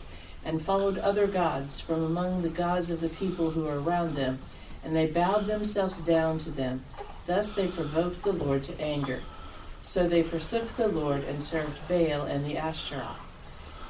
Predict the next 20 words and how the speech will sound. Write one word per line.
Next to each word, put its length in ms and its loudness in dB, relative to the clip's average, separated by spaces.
The 160 6
anger 460 4
of 240 0
the 100 4
Lord 400 4
burned 220 4
against 460 -2
Israel, 460 0
and 140 0
he 120 -2
gave 320 6
them 180 0
into 240 -2
the 80 -4
hands 340 -2
of 160 -4
plunderers 640 0
who 80 -6
plundered 540 8
them, 260 -2